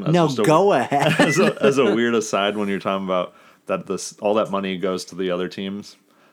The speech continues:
Speaker 1: that expansion money. Did you know there's actually one team it does not go to, the Seattle expansion, uh, money?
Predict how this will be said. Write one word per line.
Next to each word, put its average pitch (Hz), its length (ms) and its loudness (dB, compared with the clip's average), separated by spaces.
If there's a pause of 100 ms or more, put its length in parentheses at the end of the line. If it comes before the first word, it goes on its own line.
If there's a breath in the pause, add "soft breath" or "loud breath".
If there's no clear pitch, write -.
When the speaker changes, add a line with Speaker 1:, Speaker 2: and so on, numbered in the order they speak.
Speaker 1:
that 95 120 -4
expansion 90 540 -6
money. 101 300 -6 (300 loud breath)
Did 98 100 -8
you 104 80 -2
know 107 140 0
there's 98 220 0
actually 98 600 0
one 95 320 -4
team 101 180 -6
it 87 100 -10
does 90 160 -8
not 95 300 -4
go 110 140 0
to, 113 420 -4
the 98 140 -6
Seattle 98 440 -2
expansion, 110 800 -8
uh, 107 160 -2
money? 113 380 -6